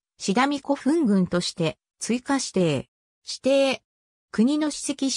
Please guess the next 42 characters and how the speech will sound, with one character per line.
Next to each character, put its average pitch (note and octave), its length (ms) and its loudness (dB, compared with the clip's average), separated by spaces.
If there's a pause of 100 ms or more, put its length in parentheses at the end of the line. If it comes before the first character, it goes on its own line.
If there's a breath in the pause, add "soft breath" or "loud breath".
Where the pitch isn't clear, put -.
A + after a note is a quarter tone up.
(100)
定 D4 240 0
時 G3 140 2
に F3 140 2
は、 E3 180 0 (200)
東 C4 440 -2
谷 C#4+ 220 0
山 A3 240 0
白 G3 300 0
鳥 B3 220 -4
古 C4+ 140 0
墳 G3+ 220 0
と F#3+ 140 0
い A3 140 2
う A3 40 2
名 G#3+ 200 2
称 G3+ 280 0
で F3 120 0
申 G3 260 0
請 A#3 240 -2
し - 120 -8
て F#3+ 100 -4
い E3 160 -2
る。 C#3+ 180 -6 (560)
大 C4 220 0
正 D4+ 260 0
時 D#4 140 -6
代 D4 200 2
に F#3 140 4
沿 G#3+ 160 2
道 C#4 180 2
部 A3 120 0
の F3+ 140 2
土 G3+ 140 0
砂 A3+ 200 0
を E3 40 0
搬 F#3+ 220 2
出 B3 300 -4
し - 80 -6
て A#3+ 140 0
調 B3 200 0
査 F3 160 -4
が D#3+ 240 -2